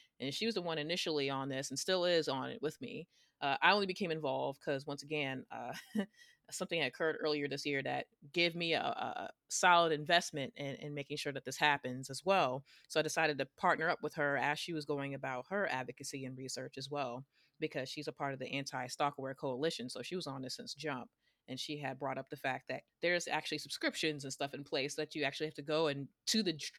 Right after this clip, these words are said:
G P S tracker device and, like, manually download the G P S coordinates.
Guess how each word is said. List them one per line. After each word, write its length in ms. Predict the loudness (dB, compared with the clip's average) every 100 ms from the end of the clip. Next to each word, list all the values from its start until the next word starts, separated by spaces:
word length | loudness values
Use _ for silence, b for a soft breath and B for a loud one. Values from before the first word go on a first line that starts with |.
| -8
G 160 | -4
P 160 | 0 2
S 100 | 2
tracker 300 | 4 4 4
device 360 | 0 2 0 -2
and, 60 |
like, 140 | -6 -4
manually 460 | -2 -2 -2 -4
download 500 | -6 -6 -6 -4 -6
the 60 | -6
G 180 | -10 -10
P 160 | -6
S 80 | -6
coordinates. 540 | -4 -4 -4 -6 -8